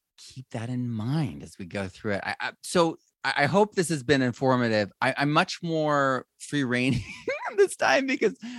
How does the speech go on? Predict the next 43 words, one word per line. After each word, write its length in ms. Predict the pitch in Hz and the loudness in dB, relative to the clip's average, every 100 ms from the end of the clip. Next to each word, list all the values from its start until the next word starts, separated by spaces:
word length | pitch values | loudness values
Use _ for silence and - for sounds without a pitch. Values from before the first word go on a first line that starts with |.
| 208 156 135 | -12 -8 -4
I 80 | |
didn't 220 | 139 180 175 | -2 -2 0
wanna 240 | 170 165 | 0 0
try 320 | - 151 147 | -2 0 2
to, 240 | 143 139 127 | 2 4 4
um, 560 | 120 107 98 90 98 - | 4 2 0 -4 -8 -6
compartmentalize. 1000 | 131 - 143 120 113 123 131 113 98 92 | -4 -2 -2 0 0 0 2 0 0 -4
There's 160 | 117 - | -8 -6
so 520 | - - - - 151 | -6 -4 -2 0 0
much 240 | 131 123 | 0 0
information 680 | 131 117 120 110 113 - 113 | 0 0 0 0 0 -2 -4
out 160 | 98 98 | -4 -4
there. 120 | 101 | -4
I 60 | 113 | -4
just 140 | - | -2
wanna 140 | 127 | -2
touch 260 | 104 127 117 | -2 -6 -2
everything 380 | 117 113 113 110 | -2 -2 -4 -4
and 120 | 98 | -2
run 200 | 101 101 | -2 -2
through 220 | 117 110 | -2 -4
it 80 | - | -4
like 160 | 92 - | -8 -10
this 140 | 92 - | -16 -12
with 120 | 87 | -12
you. 180 | 90 90 160 _ _ _ _ _ _ _ _ - | -10 -12 -14 _ _ _ _ _ _ _ _ -6
So 320 | - 151 147 | 4 4 4
it's 200 | 151 - | 0 0
not 200 | 220 247 | 0 0
just 240 | 180 - | -4 0
any 200 | 147 139 | 2 4
microbes, 680 | 120 101 - 110 98 92 - | 4 2 0 0 0 0 -6
it's 180 | 113 107 | -8 -2
D 220 | 123 120 | 0 0
N 60 | |
A 120 | 113 107 | -2 -4
testing 480 | - 101 - 110 | -4 -4 -4 -4
that 120 | 101 101 | -4 -4
we're, 220 | 104 98 | -6 -4
that's 360 | 101 90 - | -6 -6 -8
really 260 | 113 113 101 | -4 -2 -2
teaching 480 | - 117 - 107 98 | -4 -6 -4 -4 -4
us. 260 | 90 - | -6 -10